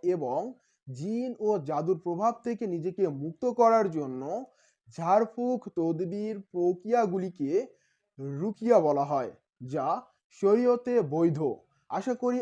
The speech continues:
আপনি রুকিয়া সম্পর্কে অবগত হলেন এবং আপনি যদি বিভিন্ন রোগ এবং জিন ও জাদুর দ্বারা প্রভাবিত হয়ে থাকেন, তাহলে এখনই রুকিয়া পদ্ধতি অনুসরণ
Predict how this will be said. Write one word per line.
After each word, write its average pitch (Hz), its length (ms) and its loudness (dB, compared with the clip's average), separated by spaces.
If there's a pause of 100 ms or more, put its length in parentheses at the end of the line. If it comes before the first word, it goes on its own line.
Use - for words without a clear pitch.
আপনি 160 400 2 (460)
রুকিয়া 220 480 0
সম্পর্কে 208 600 -2
অবগত 170 360 2
হলেন 202 380 2 (200)
এবং 175 300 0 (440)
আপনি 185 360 0
যদি 147 360 -2 (440)
বিভিন্ন 233 360 0 (260)
রোগ 214 300 6 (200)
এবং 160 340 0 (420)
জিন 214 460 -4
ও 240 160 -2
জাদুর 160 440 -2
দ্বারা 147 300 0 (460)
প্রভাবিত 254 480 2 (140)
হয়ে 190 240 4
থাকেন, 170 300 -2 (200)
তাহলে 208 320 4 (220)
এখনই 180 380 -8 (560)
রুকিয়া 240 460 -2 (120)
পদ্ধতি 214 460 -2 (420)
অনুসরণ 226 480 2